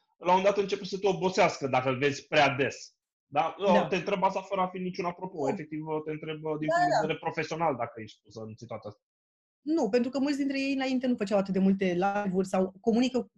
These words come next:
Speaker 2: constant pe, nu știu, stories sau, uh, fa-, o postări pe feed pe Instagram sau Facebook și așa, dar au făcut niciodată abuz de live-uri, iar în perioada asta, să zicem că sunt un pic mai multe decât înainte, pentru că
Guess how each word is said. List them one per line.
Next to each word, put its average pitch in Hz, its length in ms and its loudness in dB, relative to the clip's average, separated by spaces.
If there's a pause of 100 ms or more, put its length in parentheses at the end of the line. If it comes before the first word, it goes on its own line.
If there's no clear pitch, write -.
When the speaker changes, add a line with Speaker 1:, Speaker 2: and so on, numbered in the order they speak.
(160)
Speaker 2:
constant 196 460 2
pe, 180 400 0
nu 185 60 0
știu, 151 300 -10 (200)
stories 190 680 2
sau, 175 260 2
uh, 175 580 0 (240)
fa-, 196 180 0
o 208 100 2
postări 202 360 0
pe 202 100 2
feed 196 200 0
pe 196 80 -2
Instagram 190 520 0
sau 175 200 -4
Facebook 196 280 0
și - 80 -6
așa, 214 280 -4 (360)
dar 240 140 2
au 262 80 4
făcut 269 180 -2
niciodată 247 260 2
abuz 214 260 2
de 190 100 2
live-uri, 220 440 0 (200)
iar 269 160 0
în 269 80 0
perioada 285 320 0
asta, 311 580 0
să - 120 -4
zicem 269 200 0
că 277 80 -2
sunt 277 200 2
un 277 80 2
pic 277 120 2
mai 269 120 2
multe 262 240 0
decât 247 240 -2
înainte, 254 360 0
pentru 247 240 0
că 240 280 2